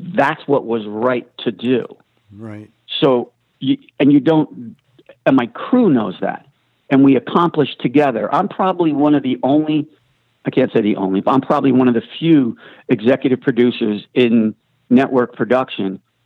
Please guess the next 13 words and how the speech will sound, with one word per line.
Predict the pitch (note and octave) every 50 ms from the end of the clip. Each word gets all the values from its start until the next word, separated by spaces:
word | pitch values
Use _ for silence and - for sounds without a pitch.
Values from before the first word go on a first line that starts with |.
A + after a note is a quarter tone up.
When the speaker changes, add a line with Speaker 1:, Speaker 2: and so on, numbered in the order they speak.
| _ _
Speaker 1:
who | - - D3+ C#3+ C#3
at | B2 -
the | C3+ B2+ B2 -
end | C#3 C3+ C#3+ D#3
of | E3 C#3 B2
a | B2+ A#2+ - - -
show | - D#3+ C3+ A2+ G2+ G2 - G#2 - _ _ _ _ _ _ _ _ _ _ _ _ _ _ _ _ _ _ -
goes | C3 C3 B2 A2+ - - _ _ _ -
out | B2 C3+ F3 G3
of | F#3 D#3
the | E3 D#3
control | - - D3+ C#3+ - - E3+ D3 C#3+ B2+ A2
room, | G#2 G#2 G2+ G#2 G2